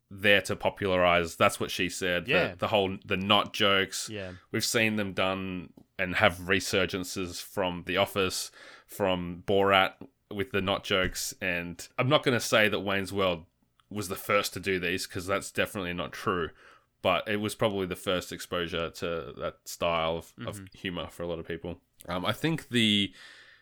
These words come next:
Speaker 1: Scooby-Doo ending holds up pretty well.
Speaker 2: I
Speaker 1: Or that
Speaker 2: agree,
Speaker 1: whole
Speaker 2: I agree, right? I agree.
Speaker 1: <laughs> Yeah, that whole diddle-a-doo, diddle-a-doo, like,
Speaker 2: I
Speaker 1: that
Speaker 2: feel like that's one of the most, like, divisive parts of the movies. Like, even as a kid, like, among my friend group, some of us liked it, some of us didn't. But, like,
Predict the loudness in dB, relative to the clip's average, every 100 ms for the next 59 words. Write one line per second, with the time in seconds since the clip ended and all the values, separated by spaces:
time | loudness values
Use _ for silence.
0 | _ -8 0 2 2 2 2 2 0 -2
1 | 0 -2 2 0 2 2 0 -6 -20 -4
2 | 0 2 4 4 4 6 8 8 6 6
3 | 6 8 8 8 6 8 10 8 6 4
4 | 4 6 8 6 4 2 4 4 4 2
5 | -2 -4 2 4 6 4 4 2 2 0
6 | 0 -2 -2 -2 -2 -2 -2 0 2 4
7 | 4 4 2 -2 -4 -2 0 -2 -2 -4
8 | -4 -2 -2 0 4 4 4 -2 -4 -2
9 | -2 -4 -4 -8 -6 -6 -6 -8 -10 -10
10 | -8 -10 -18 _ _ _ _ -20 -14 -6
11 | -4 -2 -4 -4 -4 -4 -4 -4 -4 -4
12 | -2 -4 -6 -8 -8 -4 -6 -2 -2 -2